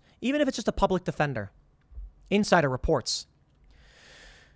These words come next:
Alan Dershowitz, the lawyer who defended former President Trump in his Senate impeachment trial, told Insider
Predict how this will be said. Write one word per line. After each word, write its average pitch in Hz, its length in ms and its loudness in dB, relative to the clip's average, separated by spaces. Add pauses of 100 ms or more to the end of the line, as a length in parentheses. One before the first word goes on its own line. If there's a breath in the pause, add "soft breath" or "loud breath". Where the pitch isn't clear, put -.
(160)
Alan 240 240 8
Dershowitz, 165 520 8
the 143 120 0
lawyer 180 220 10
who 202 60 10
defended 196 440 6
former 190 180 8
President 170 380 8
Trump 180 260 4
in 151 80 6
his 139 80 2
Senate 170 240 4
impeachment 165 480 0
trial, 160 300 6
told 180 180 4
Insider 143 460 2